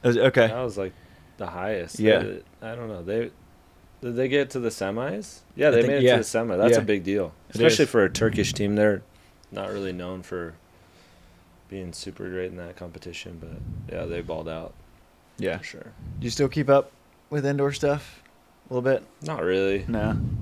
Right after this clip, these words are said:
Speaker 2: No, like, I'll watch some friends' games, like, watch highlights of some big games, but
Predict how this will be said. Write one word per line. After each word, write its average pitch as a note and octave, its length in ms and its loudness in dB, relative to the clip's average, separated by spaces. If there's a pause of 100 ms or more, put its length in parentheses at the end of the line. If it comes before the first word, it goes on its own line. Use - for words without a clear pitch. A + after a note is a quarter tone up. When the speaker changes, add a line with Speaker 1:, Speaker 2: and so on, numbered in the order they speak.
(160)
Speaker 2:
No, C3+ 320 2
like, C#3 180 6
I'll D3+ 160 8
watch A#2 320 6
some A2+ 140 -6
friends' G#2+ 380 -4
games, G#2 480 -4
like, F#2+ 220 -6 (120)
watch G2 260 -4
highlights F#2 480 -6
of F#2 140 -12 (260)
some - 260 -12
big F2+ 240 -4
games, F#2 320 -6
but D2+ 260 -10